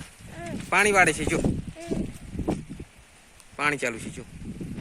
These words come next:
કેવું તરું છે લે? હે? જોરદાર છે ને? આ જો મિત્રો તરું છે અહીં ડુંગળીનો. એકદમ ચીણો ચીણો ઈગો છે પણ હવે મોટો થઈ જશે, મસ્ત થઈ જાય.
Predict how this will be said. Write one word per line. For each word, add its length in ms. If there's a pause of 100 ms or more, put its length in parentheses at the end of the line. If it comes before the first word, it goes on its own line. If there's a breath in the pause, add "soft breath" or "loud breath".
(440)
કેવું 180
તરું 260
છે 120
લે? 80 (1400)
હે? 200 (1700)
જોરદાર 300
છે 120
ને? 100 (1300)
આ 220
જો 180
મિત્રો 300
તરું 320
છે 140
અહીં 180 (500)
ડુંગળીનો. 420 (640)
એકદમ 360
ચીણો 260
ચીણો 320
ઈગો 220
છે 120
પણ 160
હવે 400 (920)
મોટો 180
થઈ 180
જશે, 240
મસ્ત 320
થઈ 180
જાય. 200